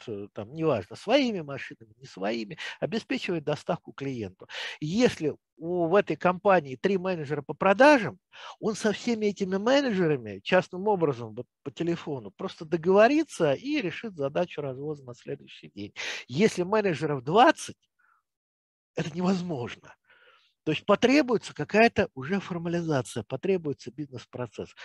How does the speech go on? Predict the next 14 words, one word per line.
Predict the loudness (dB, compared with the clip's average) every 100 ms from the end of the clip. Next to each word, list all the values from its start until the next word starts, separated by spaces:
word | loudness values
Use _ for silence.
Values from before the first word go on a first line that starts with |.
| -20 _
В |
какие | 2 2 0 -4
сроки, | 0 0 0 0 -8
в | -4
какой | -2 0 0
форме, | -2 0 2 2 0 -8 -12 -2
какие | -2 2 4
заявки | 6 6 6 4 0
обязательно | 0 2 2 2 -6
надо | -8 -6
принять, | -8 -8 -6 -6 -4
какие | -6 -2 -2
можно | -2 -6 -6
отложить. | -2 0 0 -2 -6